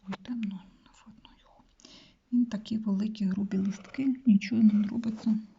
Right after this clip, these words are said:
Ну, всі, мабуть, показала вам ще отакий в мене є дракон. Бачите? Ну, тому дракону вже років вісім чи десять, я вже не знаю. Колись я теж займалася сукулентами, тільки більше кактуси в мене були.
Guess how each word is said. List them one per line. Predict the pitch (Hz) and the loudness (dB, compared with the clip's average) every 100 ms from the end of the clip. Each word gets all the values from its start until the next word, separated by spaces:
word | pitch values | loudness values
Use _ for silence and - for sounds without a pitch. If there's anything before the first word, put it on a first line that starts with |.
| _ _ _ - - - - - _ - | _ _ _ -20 -20 -20 -20 -20 _ -8
Ну, | 285 | -8
всі, | - 311 | -8 -8
мабуть, | 302 226 214 | -6 -6 -10
показала | - 196 202 | -12 -10 -8
вам | 185 185 | -8 -8
ще | - - | -10 -10
отакий | 175 175 - 185 | -12 -16 -16 -14
в | |
мене | 185 - | -14 -14
є | 190 | -16
дракон. | 175 - - 180 175 _ _ _ _ _ _ _ _ _ _ _ _ 226 | -18 -20 -18 -18 -18 _ _ _ _ _ _ _ _ _ _ _ _ -20
Бачите? | 214 214 - - - - 359 359 277 214 202 180 _ | -20 -20 -20 -14 -14 -12 -14 -12 -8 -8 -10 -20 _
Ну, | 320 - | -20 -12
тому | 226 208 | -8 -6
дракону | 196 - 254 240 196 | -8 -8 -6 -4 -6
вже | 190 196 | -8 -10
років | 190 - 185 | -10 -14 -14
вісім | 190 - 190 | -14 -12 -14
чи | 170 190 | -12 -14
десять, | 247 240 - - | -14 -16 -20 -18
я | 202 | -18
вже | 202 196 | -16 -14
не | 185 | -16
знаю. | 180 - _ _ _ _ _ _ _ - _ _ | -16 -20 _ _ _ _ _ _ _ -20 _ _
Колись | 220 208 196 | -10 -10 -10
я | 208 | -8
теж | 247 240 | -8 -6
займалася | 208 202 202 196 190 | -8 -6 -6 -6 -8
сукулентами, | - - 202 196 196 190 | -10 -8 -6 -6 -8 -10
тільки | - 208 | -8 -6
більше | 202 190 196 | -4 -4 -6
кактуси | - - 370 359 359 311 294 - 294 | -2 2 2 0 -4 -10 -10 -8 -6
в | |
мене | 277 269 262 | -6 -6 -8
були. | 254 247 254 254 254 247 | -8 -4 -2 0 -2 -4